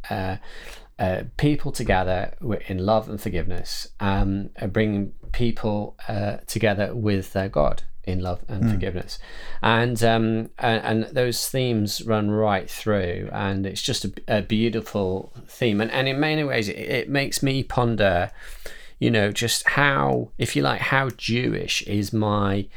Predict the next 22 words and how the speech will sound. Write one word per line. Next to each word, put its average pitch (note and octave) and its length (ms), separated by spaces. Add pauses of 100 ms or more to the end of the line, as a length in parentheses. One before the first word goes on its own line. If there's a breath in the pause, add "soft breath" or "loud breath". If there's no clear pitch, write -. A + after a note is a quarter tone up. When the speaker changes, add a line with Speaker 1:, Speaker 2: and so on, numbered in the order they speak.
(140 loud breath)
Speaker 1:
heritage G#2 420
and F#2+ 100
belief. F#2+ 400 (800)
Speaker 2:
Mm. A2 160
Speaker 1:
You B2+ 80
know, G2+ 140
it's A2+ 240
not, C3 260
it A#2+ 60
didn't B2+ 340
just A2+ 260
start G#2+ 200
with F#2+ 80
Jesus, G2+ 200
but - 160
who, G#2 140
by F#2+ 160
the F#2+ 80
way, F2+ 100
was F2 140
a E2 60
Jew. F#2 260